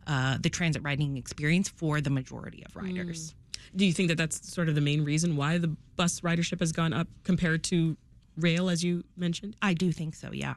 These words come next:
Speaker 2: The cost?
Speaker 1: Mm-hmm.
Speaker 2: What are your thoughts, Kyle? Because, yeah, I mean, night and day, I guess,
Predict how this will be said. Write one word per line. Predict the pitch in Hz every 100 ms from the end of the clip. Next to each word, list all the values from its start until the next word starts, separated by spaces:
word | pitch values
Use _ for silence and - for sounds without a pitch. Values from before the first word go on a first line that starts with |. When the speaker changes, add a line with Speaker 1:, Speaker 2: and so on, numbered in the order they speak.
| -
Speaker 2:
The | 160
cost? | 165 151 202 -
Speaker 1:
Mm-hmm. | 190 160 160 170 - -
Speaker 2:
What | -
are | 190
your | 175
thoughts, | 156 139 -
Kyle? | 147 131 143
Because, | 156 151 143 -
yeah, | - 202
I | 156
mean, | 160 156 151 147
night | 147 156 196
and | 208
day, | 180 170 139
I | 135
guess, | 135 139 -